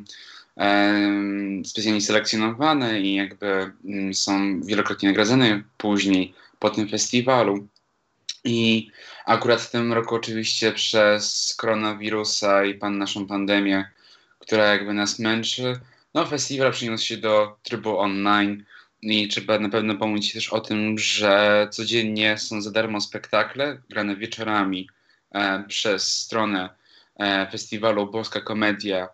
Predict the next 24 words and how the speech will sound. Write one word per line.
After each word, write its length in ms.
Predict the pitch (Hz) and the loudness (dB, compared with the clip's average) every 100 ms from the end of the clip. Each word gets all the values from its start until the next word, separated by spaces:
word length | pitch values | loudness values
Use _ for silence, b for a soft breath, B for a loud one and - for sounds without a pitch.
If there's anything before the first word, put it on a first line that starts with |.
| _ - | _ -6
e, 400 | 101 95 95 92 | -4 -2 -2 -2
poprzez, 540 | 104 - 101 - - 85 | -4 -2 0 0 0 -2
e, 240 | 101 98 | -2 -2
poszczególne 680 | 98 104 - 104 110 113 101 | -2 -4 -2 0 0 2 2
strony 340 | 101 104 104 | 0 2 2
teatrów, 500 | 101 127 151 110 101 | 2 0 0 -2 -2
ale 160 | 101 101 | -2 0
najwygodniej 1120 | 101 98 - - - _ - 107 113 110 110 | -2 -6 -10 -20 -20 _ -6 2 2 2 0
jest 260 | 104 104 - | -2 -2 -2
wejść 380 | 104 101 - | -2 -2 -4
na, 500 | 107 104 98 95 95 - _ _ _ _ _ _ | -2 2 4 4 0 -10 _ _ _ _ _ _
mm, 320 | 113 107 104 | -2 0 0
stronę 320 | - - 110 | 0 0 0
po 60 | 101 | 0
prostu 240 | - - | -4 -8
festiwalu. 840 | 95 - - 101 98 85 90 101 - b b b | -10 -10 -4 -2 2 4 2 -2 -4 b b b
Dlatego 320 | 107 107 117 117 | 0 2 2 2
chciałem 320 | - 123 117 | 2 2 2
wam 140 | 120 | 0
powiedzieć 480 | 117 113 117 113 - | -2 -6 -6 -4 -4
od 220 | - 107 | -2 -4
dzisiaj, 540 | 104 - 123 123 107 98 | -6 -2 2 2 2 0
czyli 320 | - 107 98 | -2 2 2
od 180 | 101 | 0